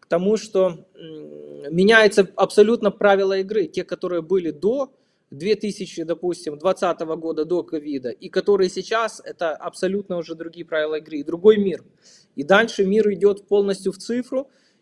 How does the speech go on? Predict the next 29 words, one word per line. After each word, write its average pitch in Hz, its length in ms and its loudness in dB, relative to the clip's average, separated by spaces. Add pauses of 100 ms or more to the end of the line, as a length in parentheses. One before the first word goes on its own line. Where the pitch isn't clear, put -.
(160)
и 175 80 -12
все 233 220 6
платежи, 202 800 0
э, 143 280 -6
в 151 40 -12
будущем, 175 640 -2 (120)
как 180 180 -2
я 190 100 4
уже 190 160 0
говорил, 196 460 0
они 180 180 0
будут 190 260 2
ра-, 202 100 6
это 185 240 -2
будут 196 240 0
трансграничные 202 800 0 (160)
платежи, 175 440 -6
которые 180 360 -4
будут 196 320 2
построены 185 520 -2
на 175 120 -8
нескольких 175 520 -8
системах, 160 580 -6
таких 160 340 -8
как, 156 280 -2
э, 143 220 -2
X - 200 -10
R 165 120 -4
P 208 280 -6